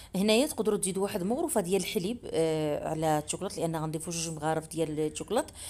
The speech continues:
فنضيفوا واحد مغرفه ديال الحليب باش كنوازنوا شويه، كنعوضوا الكثافه ديال الخليط باش ما يقصحناش الخليط ديال الكب كيك. غادي نخلط مزيان تينسجم، من الافضل غربلوه الكاكاو باش ما يبقاوش فيه ديك الكويورات،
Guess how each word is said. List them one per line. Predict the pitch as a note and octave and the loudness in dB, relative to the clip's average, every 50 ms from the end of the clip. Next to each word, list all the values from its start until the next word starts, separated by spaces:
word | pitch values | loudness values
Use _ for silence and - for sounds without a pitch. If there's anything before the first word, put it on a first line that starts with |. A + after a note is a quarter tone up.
| - - - | -14 -14 -4
فنضيفوا | - - A#3 G#3+ G3+ C#4+ D#4 - D#4 D#4+ | 0 0 2 2 2 0 -2 -2 -2 -2
واحد | D4+ - G#3+ | -2 -2 0
مغرفه | F#3 F3+ F3 F#3 F#3 F#3 - F3+ | 0 2 2 2 2 2 0 -2
ديال | D#3+ E3 | -2 -2
الحليب | - - G3+ B3+ C#4+ | -4 -4 -4 -4 -2
باش | C#4 A#3+ - | -2 -2 -2
كنوازنوا | - F3+ E3+ E3+ F3 E3+ D#3+ D#3+ D#3 | 0 0 2 2 2 0 0 -2 -4
شويه، | - - E3 D#3+ F#3+ G#3+ | -4 -2 -2 -2 -2 -2
كنعوضوا | G#3 F3+ D#3+ D#3 D#3+ D3+ D3+ - G3+ G3+ - | -2 -2 0 0 0 -2 -2 -2 -2 -2 -2
الكثافه | - D#3+ - - E3+ E3 - D#3+ D#3 - E3 | -2 -4 -4 -6 -4 -4 -4 -2 -2 -2 -2
ديال | D3+ D3+ D#3 D3+ C#3 | 0 0 -2 -2 -2
الخليط | B2+ C3 - - D#3 D#3 D#3+ G#3+ - | -4 -6 -2 2 2 2 2 0 -4
باش | - G3 - F3 | -8 -8 -6 -6
ما | E3+ | -6
يقصحناش | E3+ E3+ - - - - - - E3+ D#3+ D#3+ D#3+ E3 - C4 C#4 C4+ - - - - - - | -6 -8 8 10 12 12 12 10 2 -4 -4 -2 -2 0 -2 -2 -4 -6 -10 -12 -8 -4 -4
الخليط | F#3 - - F#3+ F3 F3 G#3+ A3 A3 - | -2 4 6 6 6 6 4 0 -2 -6
ديال | - - - D#3 D#3 E3 F#3 F#3+ F#3 F3 | -6 -6 -4 -2 0 2 2 2 2 2
الكب | - D#3 D3+ - - D#3 D#3 - | 0 0 -2 -2 -2 -4 -4 -4
كيك. | - - - - - - - - - - - | -8 -10 -10 -10 -14 -18 -20 -20 -10 -2 0
غادي | D#4 E4 E4 | 0 2 2
نخلط | C#4+ - A#3 G#3 G3+ G3+ G3+ F#3+ | 2 4 4 4 4 2 0 0
مزيان | F3+ E3+ D#3+ F3 G#3 A#3+ A#3 | 0 0 2 2 2 2 2
تينسجم، | - G#3 F3+ F3 - - E3+ D#3+ D#3 F3 G3+ | 2 2 2 4 4 4 4 2 2 0 0
من | G3+ F#3+ | 0 0
الافضل | F3 - - E3+ D#3 G3 G3 F3+ | 2 2 2 4 4 4 4 4
غربلوه | F3 G3 G3 F3+ E3 F3 F#3 F#3 | 4 4 2 2 2 0 0 -2
الكاكاو | F3 - - D#3+ D#3+ - E3+ D#3 D#3 D#3 D#3 D#3 D3 - | -2 0 -2 -2 0 0 2 2 2 2 2 0 0 -2
باش | - C#3+ D#3+ - - | -4 -4 -4 -4 -2
ما | F3 | -4
يبقاوش | D#3 - E3 E3 - | -4 -2 -2 -2 -2
فيه | - E3 E3+ | -4 -4 -6
ديك | D#3+ D3+ - | -6 -6 -8
الكويورات، | D#3 - - E3+ E3+ D#3+ D#3 F3 A3+ D#4+ E4 | -10 -4 -2 0 0 2 4 4 4 4 2